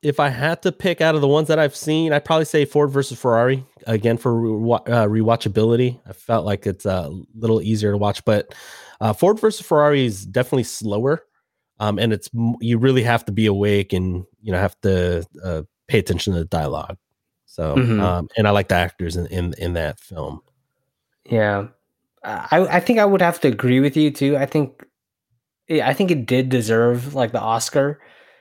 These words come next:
Speaker 2: and, uh, I think it is my favorite out of, um, out of these movies. 'Cause I, out of the movies, I haven't seen Little Women or The Irishman, but I've seen everything else.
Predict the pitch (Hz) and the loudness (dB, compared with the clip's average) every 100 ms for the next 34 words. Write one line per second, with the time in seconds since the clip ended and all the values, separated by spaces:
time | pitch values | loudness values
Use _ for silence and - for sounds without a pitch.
0 | _ _ 131 127 127 127 123 117 113 113 | _ _ 0 2 4 2 4 4 4 4
1 | 110 107 104 - 123 123 139 127 117 120 | 2 0 -2 -8 -8 -4 0 0 0 0
2 | 120 113 113 113 127 147 - - _ _ | -2 -2 -2 0 0 -2 -6 -20 _ _
3 | _ _ 120 120 131 127 131 123 123 123 | _ _ -2 2 0 0 2 2 2 0
4 | 127 127 _ _ _ _ 120 123 127 135 | -2 -6 _ _ _ _ 0 0 2 0
5 | 135 143 147 175 190 185 - - - - | 2 0 2 0 -2 -6 -18 -20 -20 -20
6 | _ _ _ - 156 151 - 104 - - | _ _ _ -2 -2 -2 -8 -14 -14 -2
7 | 156 185 175 160 160 151 131 120 143 170 | 0 2 2 2 2 2 2 2 0 0
8 | 147 - 139 135 131 127 123 101 104 117 | -4 -2 2 4 4 4 0 -2 -4 -2
9 | 131 127 123 127 131 127 - - 120 120 | 0 2 2 4 2 0 -4 0 2 4
10 | 117 110 - 113 117 107 - 98 - 110 | 2 0 -4 -2 -2 -2 -6 -12 -6 0
11 | 120 120 120 135 127 123 - _ 135 123 | 0 0 -2 0 0 -2 -8 _ -4 -2
12 | 113 110 107 98 - - | -4 -4 -4 -6 -12 -16